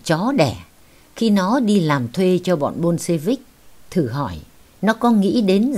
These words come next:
danh dự sĩ quan hay không? Tôi nghĩ rằng cần phải không kèn không trống đem nó đi xử bắn cùng với hai thằng chỉ huy kia mới được.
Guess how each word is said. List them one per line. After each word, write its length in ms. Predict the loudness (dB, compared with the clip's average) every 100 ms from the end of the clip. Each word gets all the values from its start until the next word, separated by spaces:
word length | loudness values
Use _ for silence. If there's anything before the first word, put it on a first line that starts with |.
| 0
danh 200 | 0 0
dự 220 | -2 -4
sĩ 280 | -4 -6 -2
quan 220 | 0 0
hay 160 | -4 -4
không? 240 | -2 -4 -6 -20 _ _ _ _ _ _
Tôi 200 | 0 2
nghĩ 420 | 0 -2 -2 -4 -4
rằng 260 | -4 -6 -10 -18 _ -2
cần 320 | 0 0 -2
phải 300 | -4 -6 -6
không 300 | -4 0 0
kèn 300 | 0 -2 -2
không 220 | 0 -2
trống 340 | 2 0 0 -2 -6 _
đem 360 | 0 2 2 0
nó 120 | 0
đi 160 | 0 -2
xử 220 | -2 -6 -2
bắn 280 | -4 -4 -6 -12 -20 -12 -2
cùng 260 | 0 2
với 280 | 4 4 4
hai 260 | 0 0 0
thằng 220 | -2 -4
chỉ 180 | -2 -2
huy 220 | 0 -2 0
kia 160 | 0 2
mới 220 | 2 0
được. 280 | 0 -4